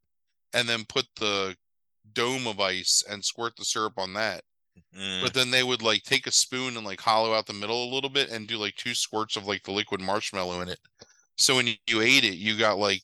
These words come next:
Speaker 1: the marshmallow, but you also got, like, flavor all the way down. And then because, you know, it's the summertime, by the time you get, like, two-thirds of the way down, it's melted. And you're just drinking this amazing concoction of, like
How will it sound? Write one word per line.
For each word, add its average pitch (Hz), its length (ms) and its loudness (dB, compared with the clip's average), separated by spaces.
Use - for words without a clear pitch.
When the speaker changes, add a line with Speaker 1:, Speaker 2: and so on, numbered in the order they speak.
Speaker 1:
the 110 80 -2
marshmallow, 117 680 2
but 101 140 -10
you 107 120 -2
also 107 220 0
got, 98 180 -6
like, 98 160 -10
flavor 107 400 0
all 98 100 2
the 98 60 -6
way 95 120 0
down. 101 360 -2
And 123 180 2
then 120 120 2
because, 120 360 4
you 143 80 4
know, 98 100 2
it's - 160 6
the - 60 6
summertime, 113 560 2
by 98 100 0
the 101 100 -4
time 110 220 -2
you 107 80 -4
get, 104 160 -4
like, 95 280 -6
two-thirds 110 440 0
of 104 80 -4
the 101 80 -4
way 98 120 2
down, 107 320 2
it's - 180 -6
melted. 101 460 -6
And 117 160 2
you're 117 120 0
just 117 260 0
drinking 110 320 0
this 98 200 2
amazing 104 600 0
concoction 98 600 -2
of, 92 140 -10
like 90 320 -6